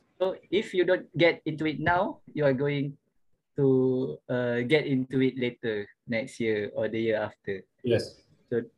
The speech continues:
Speaker 1: that's what I said to my friends, like, when I asked them all to buy Bitcoin, I said, uh, every single year I say to myself, "Oh, I should have bought, bought Bitcoin last year."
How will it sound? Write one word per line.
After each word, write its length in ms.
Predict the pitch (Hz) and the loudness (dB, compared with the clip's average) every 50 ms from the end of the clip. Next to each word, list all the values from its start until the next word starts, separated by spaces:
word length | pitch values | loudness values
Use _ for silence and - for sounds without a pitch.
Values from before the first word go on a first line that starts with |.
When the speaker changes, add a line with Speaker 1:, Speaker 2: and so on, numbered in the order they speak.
| _ _ - | _ _ 0
Speaker 1:
that's 220 | 127 143 151 147 | 2 4 4 4
what 140 | 160 147 139 | 4 4 4
I 260 | 131 120 117 117 - | 4 4 4 2 0
said 320 | - - - 147 127 113 - | -4 -4 -2 -2 -2 -2 -4
to 80 | 117 110 | -6 -4
my 140 | 117 110 107 | -4 -4 -4
friends, 400 | - - 127 117 110 104 101 - | 0 0 2 2 0 -2 -4 -6
like, 220 | 107 104 95 - - | -4 -4 -4 -6 -6
when 480 | 110 107 104 104 101 101 104 104 104 - | -6 -4 -4 -4 -4 -6 -6 -8 -8 -6
I 200 | 110 107 104 101 - 113 | -4 -4 -4 -4 -2 -2
asked 200 | 113 110 - - | -4 -4 -2 -4
them 180 | 117 104 110 - | -4 -4 -2 -2
all 140 | 123 113 107 | -2 -2 -2
to 120 | - 117 | -2 -4
buy 140 | 107 107 104 | -4 -4 -4
Bitcoin, 360 | 104 - - - 113 104 101 | -4 -6 -10 -10 -10 -10 -10
I 60 | 104 - | -12 -10
said, 200 | - 101 98 - _ _ _ _ _ _ _ _ _ _ _ _ - | -10 -10 -10 -10 _ _ _ _ _ _ _ _ _ _ _ _ -10
uh, 400 | 110 107 107 104 104 104 104 107 107 - | -8 -6 -4 -4 -4 -4 -4 -6 -2 0
every 260 | 127 131 131 160 170 | 2 2 4 2 0
single 300 | 160 - 175 165 170 170 165 | 0 0 -2 -2 0 0 0
year 240 | 160 165 175 170 | 2 2 4 4
I 100 | 147 127 123 | 4 4 4
say 200 | 123 - 143 135 | 2 -2 -4 -4
to 100 | - 135 | -4 -4
myself, 440 | 120 120 117 - - 139 127 113 - - - | -4 -4 -4 -2 0 0 0 0 0 -2 0
"Oh, 340 | 135 143 143 131 120 117 113 | 2 4 4 4 4 2 0
I 80 | 123 117 | -2 -2
should 200 | - - 143 131 | -2 -2 0 2
have 200 | 127 123 120 117 | 2 2 0 0
bought, 260 | 123 127 131 131 - - | 0 0 0 0 0 4
bought 180 | 135 139 135 135 | 4 4 4 4
Bitcoin 360 | 131 131 131 - 127 123 120 | 0 -4 -4 -2 -2 -2 -2
last 180 | 117 117 117 - - | -2 -4 -4 -2 -2
year." 200 | 123 110 104 | -2 -2 -2